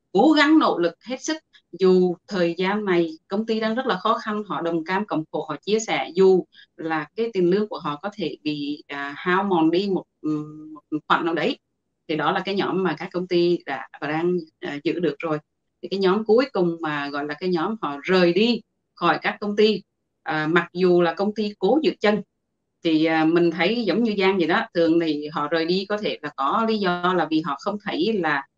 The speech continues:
có thể học hỏi được nữa ở công ty, họ không có một con đường thăng tiến tiếp tốt, hoặc là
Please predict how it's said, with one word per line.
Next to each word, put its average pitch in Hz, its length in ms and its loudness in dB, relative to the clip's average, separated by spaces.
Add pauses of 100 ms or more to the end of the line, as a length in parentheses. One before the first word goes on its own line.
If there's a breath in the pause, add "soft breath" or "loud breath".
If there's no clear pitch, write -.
(100)
có 196 100 -2
thể 151 140 0
học 151 220 0
hỏi 151 160 -2
được 151 160 -4
nữa 156 120 -2
ở 131 200 -6
công 208 180 -4
ty, 208 240 0
họ 170 200 -2
không 208 220 -8
có 220 220 0
một - 120 -10
con 185 160 -4
đường 160 180 -2
thăng 202 220 -4
tiến 208 180 -4 (200)
tiếp 247 140 2 (120)
tốt, 233 220 0 (100)
hoặc 160 200 -2
là 156 220 -2